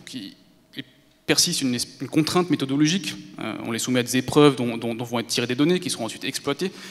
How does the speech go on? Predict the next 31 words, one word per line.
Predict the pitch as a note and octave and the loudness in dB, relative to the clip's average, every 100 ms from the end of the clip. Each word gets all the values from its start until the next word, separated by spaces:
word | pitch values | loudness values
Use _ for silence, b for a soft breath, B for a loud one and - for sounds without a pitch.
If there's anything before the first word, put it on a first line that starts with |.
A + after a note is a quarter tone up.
| B C3+ | B -14
et | |
tout | - | -10
cela | - D#3 | -4 -2
n'est | D3 | -2
pas | D3 | -2
sans | C#3+ D3 C#3+ | -2 0 -2
effet | C3+ - D#3 | -2 -2 -2
et, | C3+ A#2+ A#2 B2 | 0 -4 -4 -4
et, | A#2 - | -6 -6
et | |
sans | A#2+ C3+ C#3+ | -4 0 2
enjeu. | D3 | 2
Donc | E3+ C3+ | 0 0
on | A#2+ | -2
l'a | A#2 | -2
vu | C#3 | 0
avec | C3 A2+ | -2 -2
les | A#2 | -6
exemples | A#2+ A#2 C3+ A2+ G#2 | -6 -6 -8 -6 -8
d'investigation, | G#2+ A2 G#2+ A#2+ A#2 A2 B2+ B2 | -6 -8 -8 -6 -4 -4 -4 -6
euh, | A2 B B B - | -8 B B B -12
psychologique | - - A#2 B2 - | -10 -8 -6 -6 -6
ou | |
neuropsychologique, | A2+ A#2 A#2+ - B2+ B2 A#2+ C3+ C#3+ | -6 -4 -4 -6 -6 -6 -4 -6 -8
euh, | G2+ | -14
des | G#2+ | -14
fonctions | A#2 A#2 | -14 -12
cognitives, | A2+ B2 B2 D3+ C#3+ | -8 -8 -8 -8 -8
les | A2 | -8
tests, | - B2+ C3+ | -8 -6 -6
euh, | - | -8